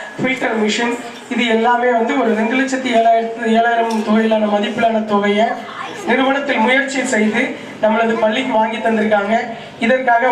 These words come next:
ஊராட்சியின் சார்பாகவும் பள்ளியின் சார்பாகவும் திருமலை முருகன் சார் அவர்களுக்கும் ஜோஸ் ஆலுகாஸ் பணியாளர்கள் அனைவருக்கும் நிறுவனத்திற்கும் ஊராட்சியின் சார்பாகவும் எங்களது மயிலபுரம் கிராமத்தின் சார்பாகவும் மிகப்பெரிய நன்றி தெரிவித்துக் கொள்கிறோம்.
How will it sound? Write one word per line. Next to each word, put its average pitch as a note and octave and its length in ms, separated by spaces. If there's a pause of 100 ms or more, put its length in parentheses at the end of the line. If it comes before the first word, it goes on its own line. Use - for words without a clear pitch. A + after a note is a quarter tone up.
ஊராட்சியின் C4 460
சார்பாகவும் G#3+ 580 (380)
பள்ளியின் B3+ 440
சார்பாகவும் G#3+ 600 (380)
திருமலை C4 320 (140)
முருகன் A3+ 380
சார் G#3+ 160
அவர்களுக்கும் A3 600 (300)
ஜோஸ் C4 320
ஆலுகாஸ் A3 560 (260)
பணியாளர்கள் A#3+ 600
அனைவருக்கும் B3 720 (100)
நிறுவனத்திற்கும் C4 760 (340)
ஊராட்சியின் B3+ 560
சார்பாகவும் A3 600 (260)
எங்களது A3+ 380
மயிலபுரம் C#4 500
கிராமத்தின் A#3+ 540
சார்பாகவும் G#3 540 (320)
மிகப்பெரிய A3+ 420
நன்றி G#3+ 280
தெரிவித்துக் G3+ 380
கொள்கிறோம். G#3 360